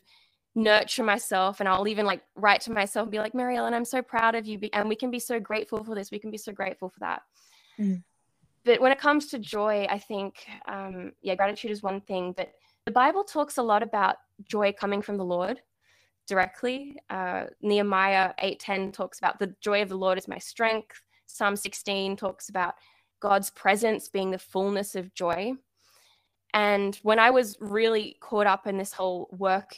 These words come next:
Speaker 1: equals worth thing, I was exhausted. I was burnt out. I always felt like every single spare minute of my day had to be filled with something productive.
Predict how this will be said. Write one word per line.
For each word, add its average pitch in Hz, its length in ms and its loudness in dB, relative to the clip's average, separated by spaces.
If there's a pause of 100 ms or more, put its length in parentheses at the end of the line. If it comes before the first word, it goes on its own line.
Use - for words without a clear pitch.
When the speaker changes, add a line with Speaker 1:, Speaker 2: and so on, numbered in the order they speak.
Speaker 1:
equals 190 380 -8
worth 190 460 -2 (240)
thing, 180 380 -4 (840)
I 214 180 4
was 277 160 0
exhausted. 196 720 -2
I 190 160 4
was 214 140 -2
burnt 190 360 -6
out. 170 220 -6
I 185 140 2
always 214 400 0
felt 196 180 2
like 185 260 -4
every 220 300 0
single 202 400 -2
spare 190 380 -4
minute 185 340 -2
of 180 160 -2
my 175 200 -2
day 175 460 -4 (160)
had 202 220 2
to 202 80 -10
be 190 280 -6 (260)
filled 247 280 2
with 220 100 2
something 196 600 -2
productive. - 540 -8